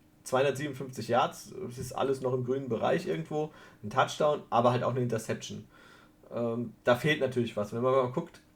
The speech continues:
ein Quad-, ein, ein Rating von zweiundsiebzig Komma neun, auf der anderen Seite Jared Goff hundertneununddreißig Komma sieben, also wir sind fast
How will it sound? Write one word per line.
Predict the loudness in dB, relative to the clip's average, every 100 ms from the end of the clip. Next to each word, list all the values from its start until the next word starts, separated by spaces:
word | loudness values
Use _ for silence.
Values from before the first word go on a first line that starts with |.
| _ -14
ein | -10
Quad-, | 2 2 4
ein, | 2 2
ein | 2 2
Rating | 2 0 -2
von | -4
zweiundsiebzig | 2 2 2 -2 -4
Komma | 0 2
neun, | 6 4 4 -4 -12 -20 -20 -20 -12
auf | -2 4
der | 6
anderen | 6 6
Seite | 6 6 6 2
Jared | 6 6 6
Goff | 0 4
hundertneununddreißig | 4 6 6 4 4 2 0 0 -4
Komma | -4 -4
sieben, | -6 -10 -12 -12
also | -6 -4 -4 -4
wir | -4
sind | -4 -6 -8 -14 -18 -6
fast | -6 -6 -14